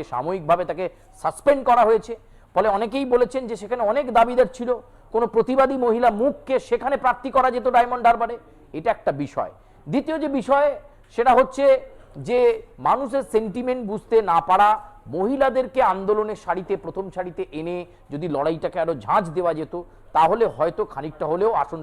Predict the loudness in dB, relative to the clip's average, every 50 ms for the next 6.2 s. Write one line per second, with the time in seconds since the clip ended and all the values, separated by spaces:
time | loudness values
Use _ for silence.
0 | -8 -8 -8 -8 -4 0 2 2 2 2 -2 -12 -20 -20 -20 -20 -20 -2 4 6
1 | 6 6 4 2 -6 -12 -12 -12 -16 -20 -20 -20 -20 -8 0 2 2 2 2 0
2 | -4 -4 -4 -4 -2 -2 -2 2 4 6 6 6 6 4 2 -2 -6 -10 -18 -20
3 | -18 -10 -8 -6 -6 -2 0 0 0 0 -4 -10 -20 _ -20 _ -14 -8 -4 -4
4 | -4 -4 0 0 0 0 0 -2 -8 -4 -2 0 0 0 0 -2 -6 -6 -10 -12
5 | -4 -2 -2 -2 2 0 0 2 2 0 -2 0 2 2 2 4 0 -2 -4 -4
6 | -6 -6 -6